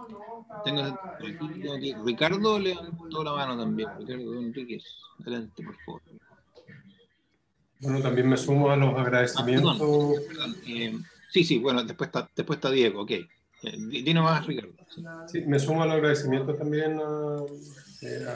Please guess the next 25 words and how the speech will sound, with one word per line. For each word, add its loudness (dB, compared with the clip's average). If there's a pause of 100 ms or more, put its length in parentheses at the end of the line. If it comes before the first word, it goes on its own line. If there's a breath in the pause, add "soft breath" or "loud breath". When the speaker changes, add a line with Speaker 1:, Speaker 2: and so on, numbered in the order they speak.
(300)
Speaker 2:
a, -4
a -6
Claudio 2 (360)
durante -2
la 2
dirección, 2
y 2
yo, 0
yo 0
creo 4
que 0
ta-, -2
no 0
es -2
menor 0
notar 0
que, -4 (840)
que -4
nos -6
tocó -2
una -2
época -2 (340)
no -6
muy -4
tranquila, -6